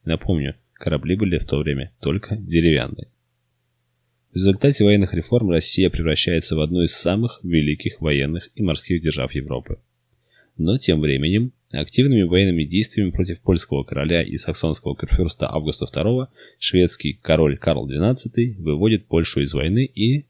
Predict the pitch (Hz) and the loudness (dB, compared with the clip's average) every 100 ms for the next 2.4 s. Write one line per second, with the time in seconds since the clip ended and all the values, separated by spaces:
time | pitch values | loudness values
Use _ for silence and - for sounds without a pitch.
0 | _ 78 - 78 90 101 _ - - 73 | _ -4 0 2 2 0 _ -6 -2 0
1 | 73 71 69 71 69 71 69 65 67 65 | 0 -2 -2 -4 -4 -4 -4 -2 -2 0
2 | - - - - | -2 -4 -6 -10